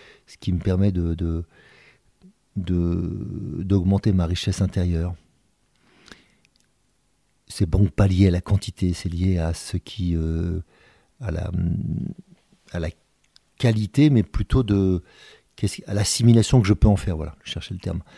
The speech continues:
à assimiler. Qu'est-ce que je peux assimiler ? Quand c'est assimilable facilement, c'est bon pour moi.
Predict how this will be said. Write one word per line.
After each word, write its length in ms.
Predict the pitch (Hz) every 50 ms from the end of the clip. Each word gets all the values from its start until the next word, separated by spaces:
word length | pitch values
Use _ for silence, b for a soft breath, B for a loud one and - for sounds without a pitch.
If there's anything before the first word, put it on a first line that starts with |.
| b b b
à 80 | 92
assimiler. 560 | 95 98 - - - 107 101 95 92 90 87
Qu'est-ce 180 | - - 110 -
que 100 | - -
je 80 | - -
peux 140 | - 107
assimiler ? 400 | 98 - - - - 107 95 95
Quand 140 | 87 - 101
c'est 240 | 90 - 101 95 95
assimilable 560 | 101 - - - 110 107 104 110 107 95 95
facilement, 440 | - - 98 - - 98 101 110 110
c'est 120 | - -
bon 160 | 98 90 101 98
pour 160 | - - 87
moi. 260 | 90 85 82 80 -